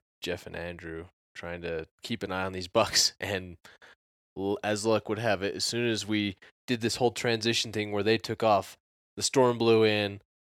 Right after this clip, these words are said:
When it cleared, I didn't know where the bucks were. I could see all the does and everything I had seen before.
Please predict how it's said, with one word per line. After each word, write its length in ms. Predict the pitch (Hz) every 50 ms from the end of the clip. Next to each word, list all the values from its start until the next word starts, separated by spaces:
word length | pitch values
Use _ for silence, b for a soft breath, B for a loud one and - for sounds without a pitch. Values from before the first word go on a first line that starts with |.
| _ _ _ _ _ _ _
When 120 | - 92
it 100 | 85 80
cleared, 440 | - - 107 98 95 92 90 85 - _ _ _ _ _ _
I 200 | - 90 92 90
didn't 300 | 85 80 - 85 76 71
know 100 | - 78
where 140 | 78 80 76
the 60 | 71
bucks 320 | - - 65 67 - - -
were. 160 | - - - - _ _ _ _ _ _ _ _ _ _ _ - B B B _ _ _ _ _ _ _ _ _ -
I 40 | 98
could 140 | - 90 -
see 160 | - 92 90
all 280 | 90 92 98 104 107 107
the 120 | 117 113
does 400 | 113 113 110 110 113 110 110 101
and 80 | 104 107
everything 380 | 104 104 107 104 - 110 107
I 60 | 104
had 120 | 101 104 -
seen 180 | - 110 107 101
before. 580 | 104 98 - - 104 107 110 110 110 110 113